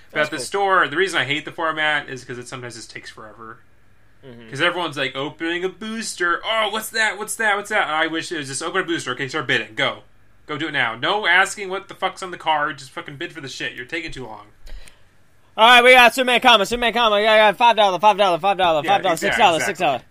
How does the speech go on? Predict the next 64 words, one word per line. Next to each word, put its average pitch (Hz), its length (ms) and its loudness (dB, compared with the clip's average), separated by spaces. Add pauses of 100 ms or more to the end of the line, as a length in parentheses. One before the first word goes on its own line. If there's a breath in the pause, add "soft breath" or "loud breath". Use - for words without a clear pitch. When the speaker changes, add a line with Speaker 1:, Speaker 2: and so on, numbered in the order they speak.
Speaker 1:
Exactly. 113 600 -12
And 117 160 -12
it's 113 120 -16
just - 160 -14
like, 123 180 -10
come 135 220 -18
on. 104 400 -20
Just - 240 -18
g-, - 120 -16
'cause 151 180 -16
not 202 200 -2
only 214 180 -6
that, 185 220 -4
'cause 151 80 -16
then, 196 140 -8
uh, 185 120 -6
then 202 160 -8
everyone 196 540 -6
has 170 100 -10
to - 40 -18
get 185 100 -14
their 180 80 -12
figures. 123 460 -12
Then 156 100 -12
everyone 180 200 -6
has 180 100 -12
to 156 80 -16
build 147 180 -10
a 165 60 -10
team. 131 320 -14
Then 160 120 -8
we 190 100 -4
have 180 80 -4
to 175 60 -14
play 175 240 -8
three 165 180 -12
rounds. 117 920 -12 (1120)
Sealed, 190 320 -6
Speaker 2:
Yeah. - 80 -8
Speaker 1:
se-, 208 120 -8
and 180 160 -10
see, 240 80 -8
I 226 140 2
like 214 140 -6
sealed 180 240 -8
anyways, 156 340 -8
'cause 135 160 -16
you 147 160 -14
basically, 143 520 -10
I, 123 120 -4
it's 139 220 -16
basically 143 320 -10
like 135 160 -8
I 131 80 -6
bought 127 260 -6
two 127 140 -14
boosters 131 460 -12
and 123 100 -16
just - 100 -14
played 117 180 -14
some 120 160 -20
games 117 300 -16
with 120 140 -16
them. 120 260 -14